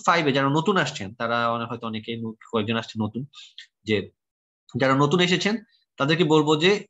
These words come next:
station ফাইভ এর ক্ষেত্রে এক্সামিনেশনের কোনো একদম order ফে-, ফলো করার প্রয়োজন নেই। Suppose আপনি respiratory system examination করতে যাচ্ছেন, you can start with auscultation first, then you can percuss the, uh, lung।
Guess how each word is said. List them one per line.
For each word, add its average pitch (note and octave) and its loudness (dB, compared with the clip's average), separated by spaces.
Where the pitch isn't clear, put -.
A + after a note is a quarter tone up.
station F3+ -4
ফাইভ F3 0
এর D#3 -2
ক্ষেত্রে E3+ -6
এক্সামিনেশনের C#3+ -2
কোনো D3 -2
একদম B2+ -2
order A#2+ 0
ফে-, C3 -8
ফলো A#2+ -2
করার A2+ -4
প্রয়োজন F#2+ -10
নেই। - -20
Suppose D3+ -2
আপনি D3 0
respiratory E3 -2
system E3 -8
examination A#2+ -6
করতে - -6
যাচ্ছেন, A#2+ -4
you C#3+ 0
can F#3+ 2
start F#3 2
with G3 -2
auscultation C#3 0
first, - -14
then F#3 2
you F#3 4
can F#3 0
percuss A2+ -2
the, F#2 -8
uh, F2+ -4
lung। F2 -4